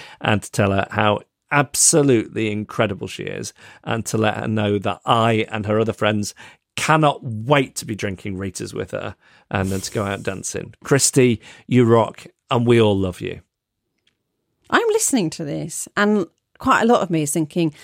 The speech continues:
Speaker 2: how realistic would it be for me to move to Bratislava and try and befriend Christie? Because she sounds like the greatest person ever.
Speaker 1: She does. I mean, I, I just,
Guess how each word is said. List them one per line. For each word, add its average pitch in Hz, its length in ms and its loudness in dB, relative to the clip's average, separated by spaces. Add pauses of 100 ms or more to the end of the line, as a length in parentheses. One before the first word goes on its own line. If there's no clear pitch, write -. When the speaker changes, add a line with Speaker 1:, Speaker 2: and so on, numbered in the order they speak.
(100)
Speaker 2:
how 359 240 -4
realistic 370 440 -2
would 180 100 -2
it 180 100 -4
be 175 180 0
for 160 160 -6
me 170 260 2
to 170 140 -4
move 175 240 0
to 160 100 -12
Bratislava 160 600 -2
and 143 120 -4
try 165 180 -4
and 156 80 -4
befriend 165 500 -2
Christie? - 400 -2
Because 196 280 0
she 285 220 2
sounds 240 200 4
like 156 100 2
the 190 80 2
greatest - 320 0
person 202 340 0
ever. 208 480 4 (140)
Speaker 1:
She - 160 -6
does. 196 360 4
I - 80 -10
mean, 156 180 0
I, 156 440 -2
I 151 60 2
just, - 400 -8